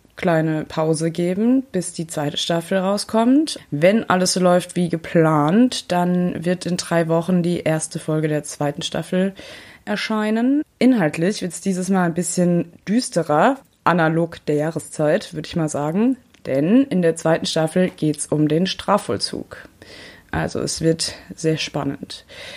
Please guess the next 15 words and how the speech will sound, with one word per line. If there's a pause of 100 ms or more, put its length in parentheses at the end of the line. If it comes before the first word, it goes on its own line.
Bis
es
soweit
ist,
könnt
ihr
gerne
auf
Instagram
und
Facebook
euch
allerhand
Interessantes
und